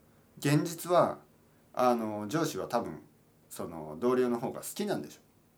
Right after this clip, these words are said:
まあまあ、人としてというか、その、あの、<laughs> 人としてじゃないな。あの、恋人としてでももちろんない。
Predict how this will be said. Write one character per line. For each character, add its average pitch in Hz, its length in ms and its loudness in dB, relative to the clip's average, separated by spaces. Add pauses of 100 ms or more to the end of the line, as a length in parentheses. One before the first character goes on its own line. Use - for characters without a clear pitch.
(960)
ま 104 120 -2
あ - 20 -8
ま 76 80 -10
あ、 - 40 -14
人 - 240 -2
と 95 340 -4 (100)
し - 120 -12
て 104 100 -4
と 78 100 -10
い 78 80 -10
う 76 40 -12
か、 - 80 -20
そ - 120 -18
の、 76 60 -14 (520)
あ 92 80 -12
の、 73 240 -16 (300)
<laughs> - 320 -20
人 - 260 -2
と 214 100 2
し - 100 -2
て - 120 6
じ - 80 -2
ゃ 92 40 -4
な 82 100 -8
い - 20 -10
な。 67 60 -16 (140)
あ - 20 -12
の、 76 280 -12 (320)
恋 190 300 10
人 190 140 2
と 165 120 4
し - 80 0
て 170 120 4
で 147 60 6
も 85 140 -2
も 98 120 -6
ち 104 100 -8
ろ 87 100 -8
ん 78 80 -12
な 78 100 -10
い。 73 100 -14